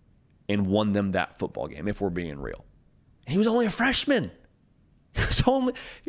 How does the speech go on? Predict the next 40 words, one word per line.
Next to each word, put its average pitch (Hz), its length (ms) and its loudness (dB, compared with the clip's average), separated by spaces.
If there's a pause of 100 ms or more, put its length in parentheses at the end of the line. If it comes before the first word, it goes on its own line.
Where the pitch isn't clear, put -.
Harold 233 280 2
Perkins 220 280 2
was 196 100 4
a 180 100 4
freshman 190 680 2
last 107 500 2
year. - 300 -6
Do 131 80 4
we 190 160 6
understand 196 400 2
how 185 120 4
ridiculous 165 720 2
that 104 260 2
is? 78 260 -6 (680)
Switching - 440 0
out 151 140 4
the 156 80 0
number 139 440 2 (140)
was 131 380 4
forty, 127 420 4
is 113 160 0
gonna 139 180 2
be 147 120 2
four 143 400 2
this 143 180 2
coming 143 320 0
season. 127 480 4 (240)
Number 127 280 2
four 117 280 2
is 98 80 0
must-see 113 540 2
T 113 240 2
V 110 180 2
on 127 160 2
the 120 60 2
defensive 110 420 0
side 117 240 2
of 107 40 0
the 113 40 2
ball. 107 320 4